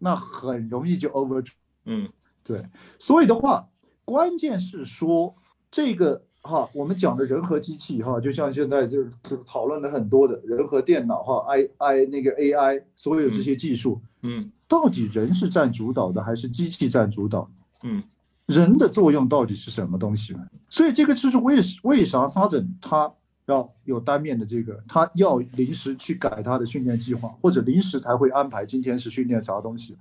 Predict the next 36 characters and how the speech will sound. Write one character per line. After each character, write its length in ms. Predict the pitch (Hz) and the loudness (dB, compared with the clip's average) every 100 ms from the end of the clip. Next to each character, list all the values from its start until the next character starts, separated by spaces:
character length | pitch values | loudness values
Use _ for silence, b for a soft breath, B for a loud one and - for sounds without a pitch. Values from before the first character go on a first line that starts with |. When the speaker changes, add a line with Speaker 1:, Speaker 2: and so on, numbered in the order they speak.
| _ | _
Speaker 2:
嗯。 260 | 117 104 101 _ _ | -8 -8 -10 _ _
Speaker 1:
啊， 100 | - | -12
Speaker 2:
嗯。 140 | 107 98 B _ | -10 -10 B _
Speaker 1:
那， 200 | 285 247 | 2 4
那， 220 | 254 277 226 | 2 2 2
那 200 | 262 269 | 4 4
如 200 | 202 254 | 4 2
果 120 | 247 | 2
你 120 | 170 151 | 2 0
是 160 | 214 | 0
很 160 | 180 175 | 2 2
死 260 | - 170 | 0 -2
板 240 | 196 143 104 | -2 -2 -2
的 120 | 123 | -6
那 100 | 143 139 | -4 -6
个 120 | 120 | -2
跟 200 | 180 185 | 2 4
着 180 | 160 - | 4 0
那 120 | 131 135 | -8 -6
个 120 | 139 | -6
计 160 | 151 | -4
划， 120 | 147 160 | -4 -4
哦， 180 | - 165 - | -6 -8 -2
今 140 | 190 | 2
天 160 | 180 180 | 6 6
就 140 | 185 | 6
是 80 | 175 | 0
该 240 | - 185 190 | 0 0 0
跑 260 | - 127 | -2 -8
这 100 | 147 | -4
个 60 | 165 | 0
间 180 | 190 180 | 2 2
歇 240 | 185 175 180 | 4 2 2
啊， 220 | - - - | -6 -8 -8
今 140 | 180 | 0
天 120 | 190 | 2